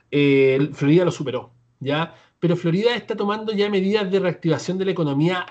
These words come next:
a niveles gigantes, ¿ya? Y eso no sé si sea tan bueno, ¿ya? Porque al final es cierto, o sea, covid diecinueve ha bajado un montón acá en Estados Unidos y ha dejado de ser tema porque están las elecciones ahora. Entonces todo el mundo está hablando de las elecciones. Pero eso no quiere decir que el covid diecinueve se acabó. El covid diecinueve está súper fuerte. De hecho, estaba mirando la noticia covid diecinueve ahora, hace unos minutos,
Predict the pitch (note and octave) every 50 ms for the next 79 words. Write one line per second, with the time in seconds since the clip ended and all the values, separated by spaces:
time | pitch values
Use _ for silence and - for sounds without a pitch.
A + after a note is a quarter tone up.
0 | _ - C#3+ C#3 C#3 C#3 C3+ C#3+ D#3+ F3+ G3 G3 - - - C#3+ B2 A#2+ B2+ D3+
1 | E3+ D#3+ - - A#2+ A2+ A#2+ C3+ C#3+ D#3 D#3 D3+ D3+ D#3+ D#3 - F#3+ F3+ F3+ D#3
2 | - - - C#3 C3 - D#3+ B2+ - E3 D#3+ D#3+ D#3+ D#3+ D#3+ D#3+ D#3 D#3+ E3 C3+
3 | G#2 G#2+ A#2+ - - B2+ C3+ C#3 D3 D3+ - - - - - _ _ - D3 C#3+
4 | - D#3 C3+ - - D3+ D#3+ E3+ F#3 E3+ - - - G3+ A3 G#3 - E3 D#3 -
5 | F3+ F3 F3 F3 E3+ E3+ E3+ D#3+ - F3 F3 F3+ F3+ E3+ E3 D#3 C#3 - - E3+
6 | F3+ F3+ E3+ D#3 C3+ B2 - D#3 D#3 D#3+ D#3 F3 F3 E3 E3+ - F3+ F3 E3 -
7 | F#3+ F#3+ F#3+ F#3+ F3+ E3+ D3+ - - D3 D3+ D#3+ E3+ E3 - F#3 E3+ - - G3
8 | G3 G#3 G3+ F#3 F3 - - D#3+ - - F3 F3 F3 F3 E3+ E3 D#3 C#3 C3+ -
9 | - F3 F3+ F#3+ F#3+ G3 G#3 F3+ C#3 A#2+ - - - - - - - D#3+ - -
10 | F#3+ F#3+ G3 G3+ G#3+ G#3+ G#3+ - G3 G3 G3 G3 G3 F#3+ F3+ F3 D#3+ D3 C3+ -
11 | - - F#3+ F#3 D3 B2 - _ _ _ _ _ _ - D#3 F3+ F3 F#3 G#3+ G#3
12 | E3+ F3 F3 F#3 F3+ E3 - F#3+ - G3 F#3+ - F3+ F3 F#3 F3 D#3+ - F3 F3+
13 | E3+ D#3+ G3 E3+ C#3+ A#2+ A#2+ D3+ F3 E3 B2 - C#3 C#3 C#3+ D3 C#3 - C#3+ C#3+
14 | D#3 D3+ C#3 - - C3 - - D3 E3 D3 - - E3 E3 D#3+ D#3+ D#3 C#3 C#3+
15 | C#3+ C#3 - E3 D#3+ - - - D3+ D3 C#3+ C#3+ D3+ D3+ D#3 D#3 D3 C#3+ C3+ B2+
16 | C#3+ C#3 - E3 D#3 D#3 D#3 D#3 D3+ - - D3+ D#3 D#3+ D3 C#3 C#3+ D#3+ D#3+ D#3
17 | - - D#3+ D3+ C#3 C#3 C3+ C3 D#3 E3 F3+ F#3 F3+